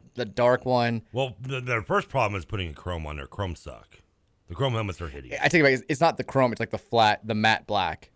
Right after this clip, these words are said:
Speaker 1: helmet,
Speaker 2: Okay, is
Speaker 1: the
Speaker 2: it the,
Speaker 1: flat
Speaker 2: but
Speaker 1: plane.
Speaker 2: it's not the one with the red bird on that?
Speaker 1: No, it's got, like, the white outline of the cardinal, but you can barely see it.
Speaker 2: Nah, I don't
Speaker 1: I do,
Speaker 2: like
Speaker 1: I
Speaker 2: it.
Speaker 1: don't like this helmet at
Speaker 2: The
Speaker 1: all.
Speaker 2: old school, remember before we actually got to see a black helmet, there was the, the picture of the black helmet with, like, the,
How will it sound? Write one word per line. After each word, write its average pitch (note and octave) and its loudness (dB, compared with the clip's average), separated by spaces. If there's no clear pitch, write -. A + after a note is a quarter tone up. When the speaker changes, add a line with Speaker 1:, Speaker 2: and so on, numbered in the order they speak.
Speaker 1:
helmet, - 0
Speaker 2:
Okay, F2 -2
is C3 -4
Speaker 1:
the B2+ -2
Speaker 2:
it G2+ -10
the, B2+ -2
Speaker 1:
flat A2 6
Speaker 2:
but - -6
Speaker 1:
plane. C3 0
Speaker 2:
it's A2+ -4
not C3 -2
the B2 -6
one A#2+ 0
with A#2 -4
the G2+ -6
red G#2+ -2
bird A2+ -2
on A2+ -2
that? A#2 -8
Speaker 1:
No, C3 6
it's G#2 -2
got, B2+ 4
like, A#2 0
the A#2+ 2
white A2+ 6
outline G#2 0
of G2 -6
the - -20
cardinal, G#2+ 0
but G#2+ -4
you C#3+ -6
can F3+ 0
barely C#3 4
see - -6
it. A2 -6
Speaker 2:
Nah, A#2 -2
I F#2+ 2
don't G#2 0
Speaker 1:
I C3+ 6
do, D#3+ 6
Speaker 2:
like B2 2
Speaker 1:
I A#2 0
Speaker 2:
it. B2+ 8
Speaker 1:
don't C#3 6
like G#2+ 0
this G#2 -6
helmet F#2+ -4
at F2+ -8
Speaker 2:
The C3+ 0
Speaker 1:
all. D#3+ 2
Speaker 2:
old G#3 -2
school, G3 0
remember D3+ -2
before D3+ -4
we C3 -4
actually A#2 -2
got F2 -4
to F#2 -10
see F#2+ -12
a F#2+ -6
black F#2+ -4
helmet, G#2 -8
there F#2 -8
was F#2 -12
the, F2+ -12
the D#2 -20
picture G#2+ -10
of F#2+ -10
the F2 -8
black F#2 -4
helmet F#2+ -8
with, F2 -10
like, F2 -10
the, F2 -10